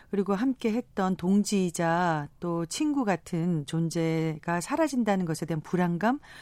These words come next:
저는 모든 것들이 복합적이라고 생각해요. 그래서, 어, 어떤 모략이다라고 몰고 가는 것보다는 오히려 이런 기회에 한국 시민들이 이 문제의 근본적인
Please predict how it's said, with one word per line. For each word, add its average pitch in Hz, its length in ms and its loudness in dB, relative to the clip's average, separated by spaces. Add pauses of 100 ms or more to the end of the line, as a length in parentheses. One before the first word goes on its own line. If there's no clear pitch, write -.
(240)
저는 233 280 2
모든 214 380 4
것들이 220 280 0
복합적이라고 254 680 -2
생각해요. 190 600 -2
그래서, 185 340 -2 (520)
어, 190 360 2
어떤 220 240 4
모략이다라고 220 800 4
몰고 180 240 2
가는 202 220 2
것보다는 185 840 0 (280)
오히려 202 240 4
이런 214 340 4
기회에 208 760 2 (220)
한국 220 340 -2
시민들이 208 680 2
이 185 360 2
문제의 190 840 2
근본적인 202 960 0